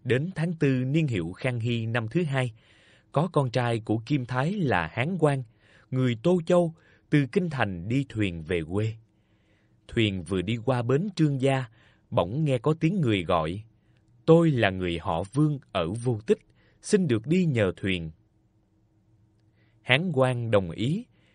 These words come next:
cho thuyền ghé vào, nhưng chẳng thấy ai cả. Thuyền ra đi,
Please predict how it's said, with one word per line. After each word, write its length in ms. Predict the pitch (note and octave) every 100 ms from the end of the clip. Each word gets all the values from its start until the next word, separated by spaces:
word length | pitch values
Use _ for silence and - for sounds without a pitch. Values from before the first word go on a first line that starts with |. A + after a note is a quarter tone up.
| _
cho 160 | F3 F3
thuyền 400 | E3 G#2 E2 E2
ghé 180 | G#2+ F#3
vào, 380 | C#3 F#2+ D#2+ D2+ _
nhưng 340 | A2 A#2+ A#2 A2
chẳng 220 | A2 F2+ A2+
thấy 140 | F3
ai 220 | C#3 D3
cả. 380 | A#2+ F2+ E2+ E3 - _ _ _ _ _ _ _ _ -
Thuyền 340 | A2+ G2+ D#2+
ra 200 | D#2+ A#2+
đi, 260 | A#2 B2